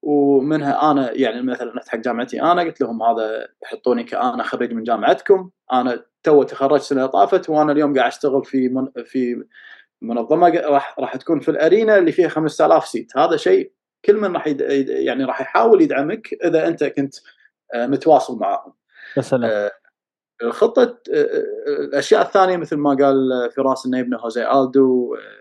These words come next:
Speaker 1: آه، أع-، تجيب أعين حق الناس، هذا إنسان معروف. مو بس كذي، أنا اللي بغيت أضيفه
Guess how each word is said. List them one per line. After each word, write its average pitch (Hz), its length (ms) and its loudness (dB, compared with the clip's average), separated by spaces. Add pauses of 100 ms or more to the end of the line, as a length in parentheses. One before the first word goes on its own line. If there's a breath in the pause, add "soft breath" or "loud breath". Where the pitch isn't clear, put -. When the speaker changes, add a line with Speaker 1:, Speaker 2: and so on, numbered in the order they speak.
(200)
Speaker 1:
آه، 113 180 -2
أع-، 120 140 -8
تجيب - 280 -8
أعين 135 360 2
حق - 100 -10
الناس، 127 540 -2
هذا 113 160 -6
إنسان 117 300 -4
معروف. 139 380 0
مو 190 80 0
بس 208 300 2
كذي، 139 140 2
أنا 131 100 0
اللي 131 240 0
بغيت 135 260 0
أضيفه 143 440 0